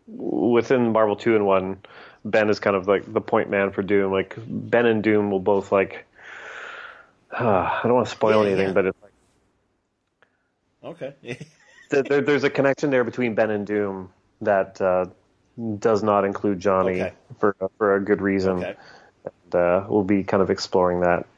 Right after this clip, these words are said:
Speaker 2: Dude, I
Speaker 1: And by, by issue two, I have a, you know, I have a, I have a pretty fun flashback to the college days, which is also great.
Speaker 2: Excellent. That
Speaker 1: You know, with, with, with Reed no longer here, you know, you kind of look at ways to,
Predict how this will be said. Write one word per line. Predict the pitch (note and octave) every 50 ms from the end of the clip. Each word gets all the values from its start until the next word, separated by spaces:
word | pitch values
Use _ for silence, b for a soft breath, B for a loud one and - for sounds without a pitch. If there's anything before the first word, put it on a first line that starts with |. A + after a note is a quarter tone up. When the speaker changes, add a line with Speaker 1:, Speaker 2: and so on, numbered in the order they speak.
| _ _
Speaker 2:
Dude, | C#3 C#3+ C#3
I | C3 C3 C3+ - - - _ _
Speaker 1:
And | C#3+ A#2+ A#2+ - _ _ - C#3+
by, | C#3+ C#3
by | - D3 D3
issue | D3+ D3 D3 C3
two, | - C3+ B2+
I | A#2
have | A2 A2
a, | A2+ G2+ - - G1+ G1+ - - D2+
you | A2+ A#2
know, | G2+ F#2 F#2 F#2+ G#2+ - _ _ b b b b b b b b b b b _ _ _ _ _ -
I | G#2 G2
have | G2 G2 F#2+
a, | G2+ F#2+ -
I | G#2
have | G#2+ G2+
a | G#2 F#2+
pretty | - - - A2 G#2+ G#2 G2+ G2 F#2+ F#2 - - _ _ _ _ -
fun | - - - G2+ G2 G2 F#2
flashback | - G2 G2 F#2 F#2 F#2 - - F#2+ F#2 F#2 G2 - - - - - _ _ b b b b b b _ _ -
to | - G2 F#2+ F#2 F#2 F2+ F2 -
the | G#2
college | G2+ - F#2+ F#2+ F#2 F#2 F2 - -
days, | - F2+ F2+ F#2 G2 F#2+ - -
which | F#2+ - -
is | G#2+ G2+ - - -
also | F#2 G2+ F2+ - - F#2+
great. | F#2 F2 F#2 F#2 F#2+ -
Speaker 2:
Excellent. | - - - - A2+ G#2+ A#2 C3 - _ _ _ -
That | F#2 F#2+ F#2+ G#2 - _ _ - -
Speaker 1:
You | - F#2+
know, | F#2 F#2+
with, | G2 G#2 - - _ -
with, | G#2 - - -
with | A#2 A#2 A#2+ A#2 A#2
Reed | A#2+ B2 B2 B2 G#2+
no | A2+ G#2+ G#2
longer | A2 A2 A2 G#2 G2+ G2+
here, | G2+ A#2 G#2+ G#2 G#2
you | G#2 G#2+
know, | G#2 G#2
you | G#2+ A2 A2 G#2
kind | - G#2+ G#2
of | G#2
look | G#2 G#2 G#2 -
at | A2+ G#2 - -
ways | A2 G#2+ G#2 G2+ G2 G#2 G2 G2+
to, | - A2+ G#2+ G#2+ A2